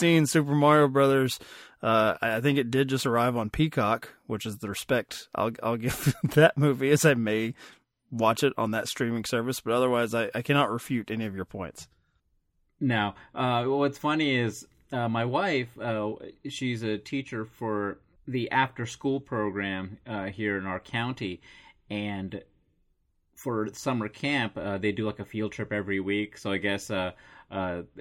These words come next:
Speaker 2: the week before the last week, they're like, "Boy, we are tired. We're taking these kids to the movie theater." <laughs> And they decided to go <laughs> see, of course, Super Mario Brothers, because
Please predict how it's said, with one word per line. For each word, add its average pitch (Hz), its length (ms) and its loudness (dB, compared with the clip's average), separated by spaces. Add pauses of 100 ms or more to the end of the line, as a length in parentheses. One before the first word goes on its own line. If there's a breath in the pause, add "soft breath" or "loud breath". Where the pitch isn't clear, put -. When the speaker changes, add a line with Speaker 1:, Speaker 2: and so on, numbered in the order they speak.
(260)
Speaker 2:
the 127 160 -4
week 120 300 -2
before 107 520 -2
the 98 100 -6
last 98 380 -2
week, 98 160 -4
they're 101 100 -2
like, 90 220 -4
"Boy, 104 220 0
we 98 120 2
are 98 80 0
tired. 95 300 -2
We're 95 60 -4
taking 101 280 -2
these 107 220 -2
kids 120 220 2
to 120 100 2
the 80 140 -4
movie 147 480 6
theater." 104 680 4
<laughs> - 100 -10
And 110 300 2
they 110 140 2
decided 110 360 0
to 104 60 -2
go 110 400 0 (600 loud breath)
<laughs> 143 640 4
see, 127 220 4
of 123 140 0
course, 123 280 4
Super 110 180 -4
Mario 123 260 6
Brothers, 104 360 -2
because 104 520 -2